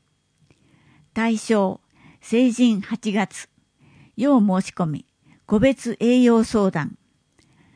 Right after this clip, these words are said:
二日木曜、午前九時十五分から正午。時間予約制。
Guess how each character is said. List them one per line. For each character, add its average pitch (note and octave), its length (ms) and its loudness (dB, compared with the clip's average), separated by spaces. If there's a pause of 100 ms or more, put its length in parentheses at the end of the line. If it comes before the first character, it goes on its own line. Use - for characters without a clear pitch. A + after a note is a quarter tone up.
(200)
二 - 260 -8
日 C#4 140 0
木 B3 320 0
曜、 F#3+ 360 2
午 C4+ 220 0
前 G#3 220 2
九 B3+ 140 -2
時 G#3 180 -2
十 A#3 220 0
五 G3+ 180 0
分 F3+ 260 -2
か F3 140 -6
ら E3 100 -4
正 G3+ 300 -2
午。 D#3 200 -10 (720)
時 G3 160 -2
間 A3+ 300 0
予 G3+ 160 2
約 G3+ 260 -2
制。 E3+ 420 -6